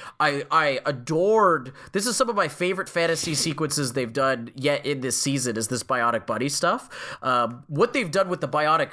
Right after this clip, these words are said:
I always kind of found Bionic Bunny to be, like, kind of a boring joke. Like,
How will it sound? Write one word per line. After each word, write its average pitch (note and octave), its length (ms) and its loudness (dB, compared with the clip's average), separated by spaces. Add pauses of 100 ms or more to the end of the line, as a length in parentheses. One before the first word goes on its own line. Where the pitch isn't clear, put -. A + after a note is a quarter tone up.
I D#3+ 80 4
always - 220 2
kind A3+ 160 0
of - 100 -6
found D3+ 240 2
Bionic C3+ 300 2
Bunny C3 220 0
to C3+ 100 -4
be, A#2+ 240 0
like, B2+ 260 -4
kind D3 180 0
of C#3 60 0
a B2+ 60 0
boring A#2 520 -2
joke. A2+ 440 -2 (320)
Like, - 260 0